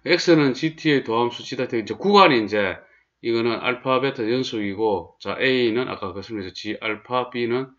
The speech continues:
어, G 알파를 넣으면 A가 되고, 그죠? 베타를 넣으면 B로 가든가, 아니면은 X 대신 A, B를 넣어갖고 그 값을 찾았겠죠. 그죠? 그 값이 알파, 베타라 그 말이죠. 그죠? 그래서 이거는,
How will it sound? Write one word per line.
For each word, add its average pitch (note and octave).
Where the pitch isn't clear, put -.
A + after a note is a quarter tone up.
어, G#2
G E3
알파를 D3+
넣으면 B2
A가 A#2+
되고, G2+
그죠? A2
베타를 D3
넣으면 A#2+
B로 B2+
가든가, G2+
아니면은 B2+
X E3+
대신 A#2+
A, A2+
B를 B2
넣어갖고 A2
그 A#2+
값을 B2
찾았겠죠. C#3
그죠? G#2+
그 C3
값이 D3
알파, A2+
베타라 G2+
그 G#2
말이죠. G2
그죠? F2+
그래서 A2+
이거는, A2